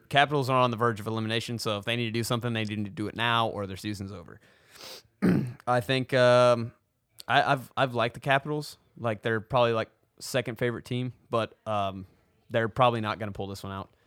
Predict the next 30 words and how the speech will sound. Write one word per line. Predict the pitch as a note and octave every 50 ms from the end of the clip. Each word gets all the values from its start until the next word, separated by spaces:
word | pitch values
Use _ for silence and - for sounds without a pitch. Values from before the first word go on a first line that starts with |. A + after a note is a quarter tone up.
| _ _ -
Uh, | G#2 A2 A2 A2 G#2+
the | G#2
Flyers | G#2 - - B2 A#2+ B2 B2+ B2+ C3 B2+ A#2+ - - - - _ _
have | - A#2
a | G#2+
three | - B2 B2 A#2
two, | A2 - C3 B2 A#2 A#2 A#2 - _ -
uh, | A#2 A2+ A2 G#2+ G#2 G#2 - - - _
three | - C3+ C3 B2+
two | A#2+ - C3 B2 A#2+
lead | A#2+ A#2+ B2 B2+ C#3 - _ _ _ _ -
over | A#2+ A#2 G#2+ A#2
the, | G#2 A2+ A2+ A2 G#2+
uh, | G#2 G2+ G2+ G2+ F#2+ D#2+ -
Canadiens, | - - A2+ A2+ A#2 B2 C3 C3 C3+ - - -
so | - - - A2+ G#2 G2+ G2 F#2+ - _ _ _ _ _ _ _ _ _
that | - A#2 A#2 C3 - - - -
could | - D#3 D3 D3 D3 C#3
come | - - D3+ D3 C#3
down | C3 C3+ C#3 D3
to | D3
a | C#3+ C#3
game | C3+ C#3+ D3 D3
seven. | - - D3 D3 D#3+ F3 E3 - _ _ _ _ _ _ -
But | B2 A#2+
I | A#2
think | A#2 - C#3+ C#3+ B2
if | C#3 A2+ - - _
the | - B2 A#2 B2+ B2 A#2+ A#2 A2+ A2+ A2 G#2+
Canadiens | - B2 B2 C3 C#3 D3 D3 C#3+ C#3 A#2+ -